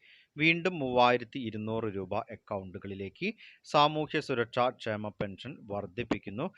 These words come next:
അതോടൊപ്പം തന്നെ മറ്റു ചില അറിയിപ്പുകളും ഈ ഒരു വീഡിയോയോടൊപ്പം പങ്കുവെക്കുന്നു. വീഡിയോ മുഴുവനായും ശ്രദ്ധിക്കണം. മറ്റുള്ളവരിലേക്കും ഒരു ഇൻഫർമേഷൻ ഷെയർ ചെയ്തെത്തിക്കുവാനും നിങ്ങൾ മറക്കരുത്.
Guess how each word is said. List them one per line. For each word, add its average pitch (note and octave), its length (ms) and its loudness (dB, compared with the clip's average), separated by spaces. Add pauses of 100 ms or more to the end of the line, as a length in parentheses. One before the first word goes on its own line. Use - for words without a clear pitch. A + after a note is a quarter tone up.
(200)
അതോടൊപ്പം C3+ 540 4
തന്നെ C3+ 300 2
മറ്റു B2 360 -6
ചില B2 200 -6
അറിയിപ്പുകളും A2 680 -4
ഈ A2 60 -4
ഒരു G#2 80 -6
വീഡിയോയോടൊപ്പം F#2+ 680 -10
പങ്കുവെക്കുന്നു. E2 520 -8 (360)
വീഡിയോ D3+ 240 4
മുഴുവനായും C#3 500 2
ശ്രദ്ധിക്കണം. C3 420 -2
മറ്റുള്ളവരിലേക്കും A2+ 840 -2
ഒരു A2 80 -6
ഇൻഫർമേഷൻ G2+ 480 -10
ഷെയർ G#2 220 -4
ചെയ്തെത്തിക്കുവാനും G2 720 -10
നിങ്ങൾ G2 200 -10
മറക്കരുത്. A2 580 -4